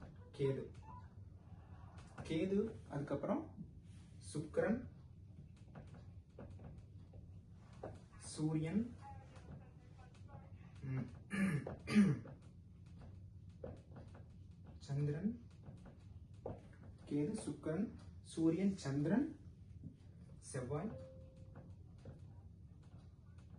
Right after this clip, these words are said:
செவ்வாய், ராகு, ராகுக்கு அடுத்தது குரு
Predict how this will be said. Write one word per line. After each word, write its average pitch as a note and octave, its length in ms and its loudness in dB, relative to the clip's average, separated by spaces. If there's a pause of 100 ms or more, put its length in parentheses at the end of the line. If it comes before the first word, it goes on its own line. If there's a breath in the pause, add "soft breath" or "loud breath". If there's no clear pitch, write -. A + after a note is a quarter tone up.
(720)
செவ்வாய், D3+ 360 2 (200)
ராகு, C3+ 340 4 (3250)
ராகுக்கு C#3+ 320 2
அடுத்தது D3 260 4
குரு D3 360 4